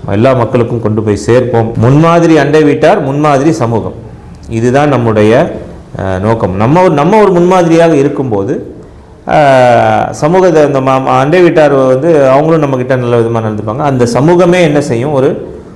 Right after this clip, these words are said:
முன்மாதிரியாக இருக்கும் என்பதுதான் இதனுடைய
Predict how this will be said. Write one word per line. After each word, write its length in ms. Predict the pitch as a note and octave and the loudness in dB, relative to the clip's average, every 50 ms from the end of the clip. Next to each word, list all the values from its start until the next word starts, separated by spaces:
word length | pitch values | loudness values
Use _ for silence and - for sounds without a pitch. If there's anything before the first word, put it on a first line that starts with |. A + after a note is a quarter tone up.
| - - - | -20 -18 -8
முன்மாதிரியாக 880 | - A#2+ C3 C#3+ D#3 E3 D#3+ C#3+ C3+ A#2+ A#2 A2+ G#2+ G#2 A2 C3 D#3 D3+ - - - - - - | -4 -2 0 2 2 2 2 0 2 2 2 2 2 2 0 -2 -4 -6 -10 -16 -18 -18 -14 -12
இருக்கும் 300 | - F2+ - - - - - - - - - | -12 -12 -12 -14 -16 -16 -18 -20 -20 -16 -12
என்பதுதான் 680 | G#2+ G2+ G2 F#2+ F#2 F2+ G2 G#2+ G#2+ G#2 F#2+ F#2 F#2 G#2 G2+ | -10 -6 -4 -4 -2 -2 0 0 0 0 0 -2 -2 -4 -4
இதனுடைய 480 | G2 F#2+ F#2 F2+ F#2 F#2 F#2 F2+ F2 | -4 -4 -4 -4 -4 -4 -2 -4 -4